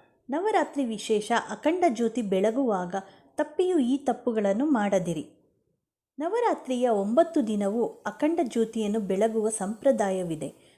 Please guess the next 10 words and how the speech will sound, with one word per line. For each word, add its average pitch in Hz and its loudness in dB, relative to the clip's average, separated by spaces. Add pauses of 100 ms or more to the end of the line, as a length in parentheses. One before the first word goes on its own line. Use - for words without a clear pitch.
(120)
ಅಖಂಡ 349 -6
ಜ್ಯೋತಿ 233 -2
ಎಂದರೇನು? 202 -2
ಅಖಂಡ 339 -2
ಜ್ಯೋತಿಯನ್ನು 214 0
ಬೆಳಗುವುದು 214 -2
ಹೇಗೆ? 180 -4 (440)
ಅಖಂಡ 415 -6
ಜ್ಯೋತಿ 233 -4
ಬೆಳಗುವಾಗ 202 -2